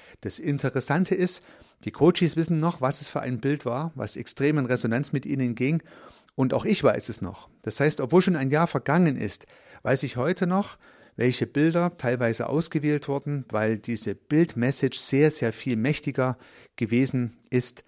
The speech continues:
als nur, mm, die Aussage an sich. Viele Coaching-Sessions hat man dann vergessen, was gesagt wurde. Also jedenfalls der, der Coach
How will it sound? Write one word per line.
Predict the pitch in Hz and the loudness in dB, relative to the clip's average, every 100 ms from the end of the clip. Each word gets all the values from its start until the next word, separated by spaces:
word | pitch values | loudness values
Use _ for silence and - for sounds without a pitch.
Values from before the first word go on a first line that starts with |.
| _ _ - - | _ _ -20 -2
als | 107 107 - | 0 0 0
nur, | 110 113 131 127 - - - _ _ - | -2 2 2 0 -4 -20 -20 _ _ -8
mm, | 110 104 | -4 -4
die | - - | -4 0
Aussage | 123 127 110 104 110 | 0 0 -2 -4 -4
an | 107 104 | -6 -6
sich. | - 87 - - - - | -8 -10 -14 -20 -20 -20
Viele | - 147 147 131 | -2 2 6 4
Coaching-Sessions | 113 - 151 147 127 - 127 131 | 4 6 6 4 2 2 0 0
hat | 131 | -2
man | 123 117 | 0 0
dann | 113 113 | 0 -2
vergessen, | 101 110 - 185 175 | -2 0 6 6 6
was | 147 - | 4 2
gesagt | - 139 147 - | -2 0 0 2
wurde. | 147 143 135 - - - | 4 6 4 0 -20 -8
Also | 110 113 | -2 0
jedenfalls | 104 113 113 110 - | 2 -2 -2 -4 -2
der, | 101 98 - - - - | 0 -2 -4 -18 -6 -2
der | |
Coach | - 147 170 - | 4 8 8 6